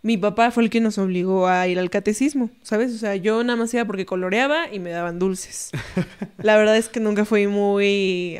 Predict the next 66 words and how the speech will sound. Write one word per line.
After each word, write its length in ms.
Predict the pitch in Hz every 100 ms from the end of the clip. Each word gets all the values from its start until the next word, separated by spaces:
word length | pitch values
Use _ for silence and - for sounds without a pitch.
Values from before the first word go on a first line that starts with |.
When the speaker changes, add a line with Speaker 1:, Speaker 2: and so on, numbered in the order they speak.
| - -
Speaker 1:
o 80 |
sea, 160 | 196 226
de 120 | 233
verdad 220 | 240 247
lo 120 | 247 320
intenté, 440 | 269 208 220 233
ni 120 | 226
siquiera 400 | 220 180 233 262
puedo 140 | 254 247
hablar 180 | 233 226
de 60 |
una 80 | 247
manera 240 | 214 202
despectiva 640 | 214 214 190 - 196 208 202
de, 200 | 185 151 - - -
"Mm, 260 | 220 233 233 226 208
o 80 |
sea, 160 | 214 220
de 100 | 214
verdad 320 | 208 214 226
yo 80 | 233
dije, 300 | 240 220 -
como, 340 | 233 185 240
o 60 | -
sea, 300 | - 226 220
solo 240 | 233 247
no 100 | 254
me 60 | 247
acomodó, 400 | 247 196 175 165
pues". 320 | 185 180 - - - - -
Speaker 2:
En 100 | 151
su 120 | 139 151
mayoría 280 | 147 151
los 160 | 190 170
niños 360 | 160 170 170 -
como 240 | 139 113
que 60 | -
solo 260 | 147 147
van 160 | 147 147
a 100 | 131
eso, 220 | 123 104
¿no? 240 | 92 117 -
Speaker 1:
Pues 160 | 285
sí, 220 | - 415 403
como 140 | 392
que 120 | 302
no... 80 | 359 349
es 140 | 359 -
que 100 | 370
no 100 | 370
entiendes 380 | 349 359 330
muy 160 | 311 320
bien. 340 | 302 320 294 - _ -
Speaker 2:
No, 380 | 131 165 160 -
Speaker 1:
No, 200 | 294 349
Speaker 2:
no, 180 | 151 156
no, 180 | 151
Speaker 1:
yo 40 | 151
Speaker 2:
solo 160 | 170 175
Speaker 1:
creo 60 |
Speaker 2:
vas 180 | 170 165
a 20 |
Speaker 1:
que 60 | 143
Speaker 2:
ser 80 | 151
Speaker 1:
sí. 60 |
Speaker 2:
amiguitos. 600 | 156 127 127 120 113 -